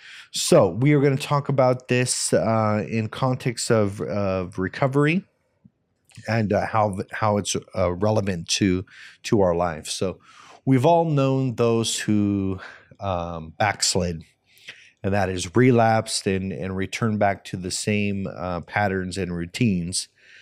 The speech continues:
uh, that they once had inside of their addiction. And there's multiple reasons why this happens, but the first and foremost reason that, uh,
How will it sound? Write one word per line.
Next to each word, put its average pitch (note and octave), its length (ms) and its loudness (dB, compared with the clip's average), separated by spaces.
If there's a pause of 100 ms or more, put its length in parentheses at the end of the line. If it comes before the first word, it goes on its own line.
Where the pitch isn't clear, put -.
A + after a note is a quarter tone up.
(240)
uh, F#2 300 -2
that F#2 180 -6
they G2 100 0
once G2+ 320 -4
had F2+ 380 -4
inside F2+ 520 -2
of F2 100 -2
their F2 160 0
addiction. D#2+ 580 -4 (840)
And A#2+ 180 2
there's A2+ 140 2
multiple D3+ 460 2
reasons C3 580 0
why A2+ 240 2
this G#2+ 220 -4
happens, A2+ 640 -4
but - 400 -2
the G#2 220 2
first - 640 -2
and A2 180 -4
foremost B2+ 460 0
reason G2 400 0
that, F2 280 -4
uh, F2+ 360 -2